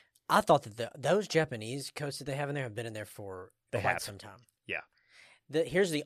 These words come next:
Speaker 1: only problem I have with those is the sleeve length.
Speaker 2: The w-, the awkward sl-, sleeve length?
Speaker 1: Yes.
Speaker 2: Yeah.
Speaker 1: I don't know what
Speaker 2: Yeah.
Speaker 1: to do with that.
Speaker 2: Yeah.
Speaker 1: I have these little baby wrists.
Speaker 2: <laughs>
Speaker 1: And
Speaker 2: You want some coverage on those
Speaker 1: I'm
Speaker 2: wrists?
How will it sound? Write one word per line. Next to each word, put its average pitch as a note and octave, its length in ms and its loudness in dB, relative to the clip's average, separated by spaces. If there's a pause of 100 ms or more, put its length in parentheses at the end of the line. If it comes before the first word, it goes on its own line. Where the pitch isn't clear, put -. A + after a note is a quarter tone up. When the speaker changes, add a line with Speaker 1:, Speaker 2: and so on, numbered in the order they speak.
Speaker 1:
only D#3 300 2
problem B2+ 280 -2
I A2 60 -6
have G#2 160 -10
with F#2+ 140 -14
those - 200 -16
is B2 160 -12
the A#2 120 -10
sleeve A2 400 2
length. F#2+ 260 -18 (480)
Speaker 2:
The B2 80 6
w-, A2 160 4
the A#2+ 100 6
awkward A2 360 6
sl-, - 240 0
sleeve A2 300 2
length? - 460 -2
Speaker 1:
Yes. F#2 120 -4
Speaker 2:
Yeah. - 0 - (200)
Speaker 1:
I B2 60 -4
don't C#3+ 120 -2
know C#3 60 -4
what C3 100 -4
Speaker 2:
Yeah. F#2+ 40 -2
Speaker 1:
to A#2+ 100 -8
do A2+ 60 -6
with G2+ 120 -10
that. - 160 -18 (320)
Speaker 2:
Yeah. G#2 100 -2
Speaker 1:
I - 40 -2
have C#3+ 120 -4
these C3+ 160 -8
little C3+ 160 -4
baby B2+ 260 -6
wrists. A2+ 600 -8
Speaker 2:
<laughs> D3 60 4 (1000)
Speaker 1:
And B2+ 320 -2
Speaker 2:
You D3+ 80 6
want D3 160 8
some C3 120 2
coverage B2 360 6
on B2+ 120 2
those - 120 6
Speaker 1:
I'm D#3+ 140 6
Speaker 2:
wrists? - 340 2